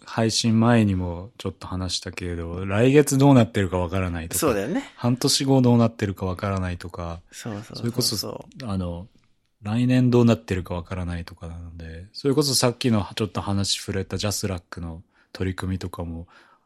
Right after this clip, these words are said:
Speaker 1: 半年後とかにはものすごい進歩してたりとか、
Speaker 2: うんうんうん。
Speaker 1: 新しい取り組みを何か始めるとかは確実に起こる話なので。
Speaker 2: うん。
Speaker 1: うん。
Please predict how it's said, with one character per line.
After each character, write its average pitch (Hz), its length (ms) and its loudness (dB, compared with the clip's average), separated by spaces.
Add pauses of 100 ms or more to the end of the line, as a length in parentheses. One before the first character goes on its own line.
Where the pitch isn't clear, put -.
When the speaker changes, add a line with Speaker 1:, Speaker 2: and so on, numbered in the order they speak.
Speaker 1:
半 107 260 0
年 - 300 -2
後 104 160 0
と 101 140 -2
か 95 160 -2
に 87 60 -4
は 85 100 -6
も 85 160 -6
の 101 100 -2
す - 160 -2
ご 127 140 4
い 110 40 2
進 98 280 -2
歩 - 100 -10
し - 160 -6
て - 80 -20
た 87 140 -14
り 80 100 -12
と 85 140 -18
か、 82 280 -14
Speaker 2:
う 127 60 -4
ん - 20 -6
う 120 40 -6
ん - 20 -10 (540)
う 107 60 -4
ん。 101 40 -4
Speaker 1:
新 110 240 2
し - 220 0
い 92 40 -4
取 95 260 -4
り - 20 -8
組 92 220 -6
み 92 60 -4
を 90 80 -4
何 90 280 -6
か - 100 -18
始 87 260 -12
め 90 140 -6
る 87 80 -8
と 87 140 -12
か - 100 -14
は 85 80 -10
確 123 320 -8
実 127 300 -4
に 120 60 2
起 117 400 -2
こ 117 140 0
る 92 120 -2
話 85 400 -10
な 82 80 -14
の 82 120 -16
で。 85 80 -16 (260)
Speaker 2:
う 123 40 -8
ん。 127 40 -6
Speaker 1:
う - 40 -8
ん。 90 840 -12